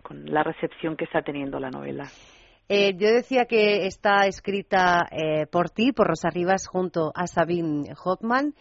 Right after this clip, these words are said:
Speaker 2: y nos estábamos preguntando aquí, antes de, de charlar contigo en el estudio, ¿es más fácil, más, más complicado? Eh, ¿cómo es esto de escribir una novela entre dos?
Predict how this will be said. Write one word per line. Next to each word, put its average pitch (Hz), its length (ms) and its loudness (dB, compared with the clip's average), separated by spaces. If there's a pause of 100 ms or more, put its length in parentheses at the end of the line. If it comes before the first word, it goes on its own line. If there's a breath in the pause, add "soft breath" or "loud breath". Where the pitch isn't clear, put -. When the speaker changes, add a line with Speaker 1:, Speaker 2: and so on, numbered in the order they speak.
(300 loud breath)
Speaker 2:
y 185 140 -2
nos 156 180 -4
estábamos 175 480 -2
preguntando 175 520 -6
aquí, 185 260 -4
antes 170 320 -6
de, 143 160 -4
de 139 140 -10
charlar 151 360 -6
contigo 156 380 -6
en 160 60 -6
el 139 100 -6
estudio, 156 420 -10 (1000 soft breath)
¿es - 200 -12
más 190 180 -8
fácil, 208 360 -8
más, 151 260 -8
más 160 640 -6
complicado? 175 720 -2 (540 soft breath)
Eh, 165 340 -2
¿cómo 226 220 4
es 277 120 4
esto 247 260 -2
de 220 80 0
escribir 220 380 -4
una 214 200 2
novela 208 320 2
entre 202 220 -2
dos? - 340 -8